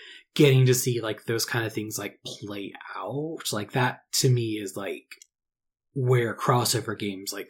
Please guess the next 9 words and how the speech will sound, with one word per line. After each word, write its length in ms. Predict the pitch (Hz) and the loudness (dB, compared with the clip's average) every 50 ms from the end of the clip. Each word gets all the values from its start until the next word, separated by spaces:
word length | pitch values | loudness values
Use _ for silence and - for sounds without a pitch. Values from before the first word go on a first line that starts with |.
| - - | -14 -18
really 400 | 113 107 104 104 92 - - 69 | -16 -14 -14 -14 -14 -14 -12 -6
shine. 800 | - - - - 98 78 65 67 64 - - - - 52 52 _ _ _ _ _ _ _ _ _ _ _ _ _ _ _ _ _ _ _ _ - _ _ _ _ _ - | -4 -2 -2 0 -2 -4 -6 -8 -10 -12 -16 -20 -20 _ _ _ _ _ _ _ _ _ _ _ _ _ _ _ _ _ _ _ _ _ _ -20 _ _ _ _ _ -4
And 420 | 143 127 110 104 98 - - - - - - _ _ _ _ _ - - - - _ _ _ _ _ _ _ _ _ _ _ _ _ - | -2 -2 -2 -4 -6 -12 -8 -8 -8 -8 -8 _ _ _ _ _ -20 -20 -20 -20 _ _ _ _ _ _ _ _ _ _ _ _ _ 8
I 80 | 180 | 12
guess 220 | 175 196 185 - 180 | 12 12 12 12 8
we 60 | 165 | 6
could 200 | - - 170 147 | 8 8 10 10
have, 160 | 143 135 131 | 10 8 8
like, 400 | 131 123 120 110 117 117 - _ | 4 2 2 2 0 -4 -8 _